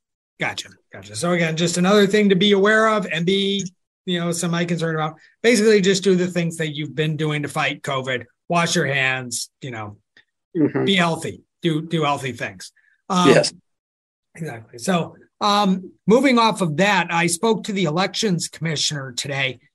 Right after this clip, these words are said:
Speaker 1: I actually meant to, to talk to her about early voting and got some early voting information, um, as we're coming up on a period where you're gonna be able to vote early on Saturdays.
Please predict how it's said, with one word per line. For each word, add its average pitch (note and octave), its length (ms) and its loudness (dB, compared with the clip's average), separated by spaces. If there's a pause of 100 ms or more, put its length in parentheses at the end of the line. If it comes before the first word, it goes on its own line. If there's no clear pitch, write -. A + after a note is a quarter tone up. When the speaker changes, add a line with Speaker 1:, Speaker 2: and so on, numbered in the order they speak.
(120)
Speaker 1:
I D#3 120 0
actually E3+ 340 0
meant D3+ 300 -4
to, A#2+ 340 -6
to C#3 160 -2
talk E3 320 0
to F#3+ 80 4
her E3 60 4
about D3+ 240 0
early F3 300 0
voting E3 460 0
and C#3 120 -8
got F#3 240 -2
some E3 360 -2
early D#3 260 -6
voting C3+ 340 -4
information, B2 680 -6 (280)
um, C3+ 200 -4
as C3+ 260 0
we're D3 120 -4
coming E3 260 0
up D3+ 100 -2
on C#3+ 120 -2
a C3 220 -4
period C#3+ 440 -4
where C3+ 220 -4
you're B2+ 160 -6
gonna C3+ 120 -6
be C3+ 120 -4
able C#3 160 -6
to C3 60 -8
vote C3 340 -6
early C3+ 300 -2
on A#2 160 -4
Saturdays. D#3 520 -2